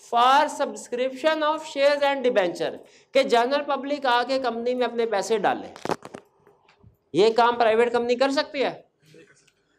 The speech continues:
तो तीन रिस-, private company कौन सी है?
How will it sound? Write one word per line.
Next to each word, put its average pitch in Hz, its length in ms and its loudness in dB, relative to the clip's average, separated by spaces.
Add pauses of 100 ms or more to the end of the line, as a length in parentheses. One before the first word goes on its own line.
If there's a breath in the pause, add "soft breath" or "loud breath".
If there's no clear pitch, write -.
(140)
तो 202 100 0
तीन 247 720 4
रिस-, 202 300 0
private 240 500 4
company 269 240 2
कौन 277 240 4
सी 269 180 -2
है? 165 300 -2